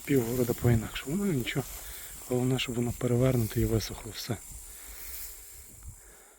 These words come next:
Тут щось зле був покосив, мені косарку підняло, бо дуже сильний нахил в сторону. І там де,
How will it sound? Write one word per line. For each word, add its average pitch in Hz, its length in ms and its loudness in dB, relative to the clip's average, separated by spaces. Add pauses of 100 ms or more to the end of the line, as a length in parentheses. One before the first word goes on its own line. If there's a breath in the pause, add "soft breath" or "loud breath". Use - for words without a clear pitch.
(540 loud breath)
Тут 127 120 -16
щось 120 200 -12
зле 123 340 -2
був 117 200 -2
покосив, - 540 0
мені 131 200 4
косарку 127 480 4
підняло, 139 460 6
бо 120 120 4
дуже 120 400 6
сильний 127 420 2
нахил 127 420 2 (160)
в - 40 -12
сторону. 123 480 0 (1300 loud breath)
І - 20 -12
там 120 420 0
де, 127 340 4